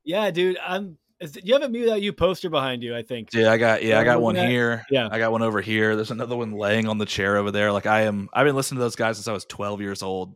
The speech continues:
Speaker 2: <laughs>
Speaker 1: Dude,
Speaker 2: Like
Speaker 1: abs-, they're, they're one of my favorites as well, and I'm bummed because the Boston show they're doing is, I have a wedding that same day to
Speaker 2: Ugh,
Speaker 1: be at.
Speaker 2: that's a bummer.
Speaker 1: And then I'm
Speaker 2: I'm
Speaker 1: like,
Speaker 2: going,
Speaker 1: "Maybe
Speaker 2: uh,
Speaker 1: I hit Hartford," but I,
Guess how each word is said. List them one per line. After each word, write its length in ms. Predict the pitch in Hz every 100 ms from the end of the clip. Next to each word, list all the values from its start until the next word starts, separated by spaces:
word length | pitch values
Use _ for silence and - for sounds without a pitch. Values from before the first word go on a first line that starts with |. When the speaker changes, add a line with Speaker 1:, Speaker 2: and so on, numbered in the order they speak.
| 104
Speaker 2:
<laughs> 80 | -
Speaker 1:
Dude, 200 | 135 127
Speaker 2:
Like 80 | -
Speaker 1:
abs-, 340 | 139 151 139 - 147
they're, 300 | 151 156 170 _ - 196 185
they're 200 | 170 170
one 140 | 175
of 60 | 170
my 140 | 160
favorites 540 | 147 151 143 143 - - -
as 240 | 139 120
well, 300 | 131 139 131
and 160 | 120 135
I'm 240 | 131 131 -
bummed 400 | 131 151 151 127
because 420 | 131 123 127 110
the 160 | 123 123
Boston 580 | - 160 190 - 160 139
show 280 | - 135
they're 100 | 131 120
doing 360 | 123 123 123
is, 200 | 120 113
I 120 | 131 131
have 100 | 127
a 60 |
wedding 500 | 120 139 135 117 104 -
that 260 | 107 -
same 300 | - 127 117
day 100 | 110
to 240 | 110 101 -
Speaker 2:
Ugh, 20 |
Speaker 1:
be 140 | 110 101
at. 120 | 95 -
Speaker 2:
that's 160 | 101
a 60 | 95
bummer. 400 | 92 92 92 - _ _ 117
Speaker 1:
And 120 | 117
then 140 | 127
I'm 100 | 131
Speaker 2:
I'm 60 | 110
Speaker 1:
like, 140 | 143
Speaker 2:
going, 260 | 147 147 131
Speaker 1:
"Maybe 80 | 120
Speaker 2:
uh, 300 | 110 101 147
Speaker 1:
I 20 |
hit 200 | 151 -
Hartford," 600 | - 151 143 170 170 135
but 80 |
I, 100 | 139